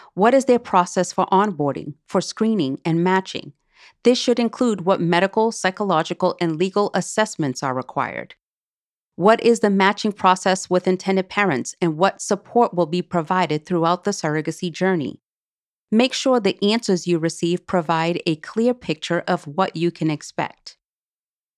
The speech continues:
Read through the contract. Take the time to thoroughly review the agency's contract, understanding all the terms and conditions, fees, responsibilities, and timeline. Ask for clarification if you're confused.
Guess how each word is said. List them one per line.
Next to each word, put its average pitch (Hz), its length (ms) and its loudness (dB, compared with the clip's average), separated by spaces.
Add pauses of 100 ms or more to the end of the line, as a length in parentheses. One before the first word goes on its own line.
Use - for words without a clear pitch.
(120)
Read 254 320 2
through 247 240 2
the 226 80 4
contract. - 760 -4 (100)
Take 254 260 -2
the 262 80 2
time 208 320 0
to 170 140 -4
thoroughly 233 540 0
review 202 400 0
the 160 240 -2
agency's 175 480 -4
contract, 156 640 -4 (380)
understanding 220 800 2
all 196 180 6
the 226 120 0
terms 190 400 0
and 185 120 2
conditions, 196 680 0 (160)
fees, 220 540 -4
responsibilities, 190 1040 0
and 185 180 2
timeline. 160 600 -2 (640)
Ask 185 260 0
for 208 120 2
clarification 226 1080 0
if - 180 -4
you're 180 160 2
confused. - 840 -4